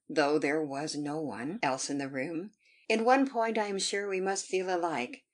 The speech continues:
We must feel that every addition to your father's society among his equals or superiors may be of use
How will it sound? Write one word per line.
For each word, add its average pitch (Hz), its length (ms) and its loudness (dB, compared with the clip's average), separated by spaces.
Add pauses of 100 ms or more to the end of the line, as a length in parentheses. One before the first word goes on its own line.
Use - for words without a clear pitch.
(140)
We 170 100 6
must 165 240 2
feel 180 300 4
that 170 140 2
every 220 340 0
addition 143 480 0
to 151 100 -2
your 143 140 0
father's 139 440 2
society 147 600 2
among 151 380 4
his 165 200 2
equals 202 400 -2
or 202 100 0
superiors 147 760 0 (260)
may 175 200 8
be 180 180 6
of 190 160 0
use 175 320 8